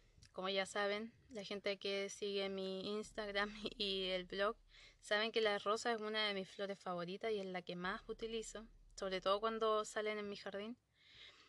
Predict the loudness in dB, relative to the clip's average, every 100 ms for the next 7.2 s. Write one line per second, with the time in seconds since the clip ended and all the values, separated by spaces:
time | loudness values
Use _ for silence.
0 | -20 2 4 4 4 4 4 2 2 2
1 | 2 4 6 6 4 2 0 2 0 4
2 | 6 6 2 -4 -12 -10 -8 -2 0 0
3 | 0 -8 -8 -6 -8 -8 -6 -4 -2 0
4 | -2 -2 -2 0 -2 -4 -4 -10 -10 -12
5 | -12 -6 -2 -2 -2 -2 0 0 -4 -6
6 | -4 -4 -6 _ _ -20 -20 -20 _ 0
7 | 6 6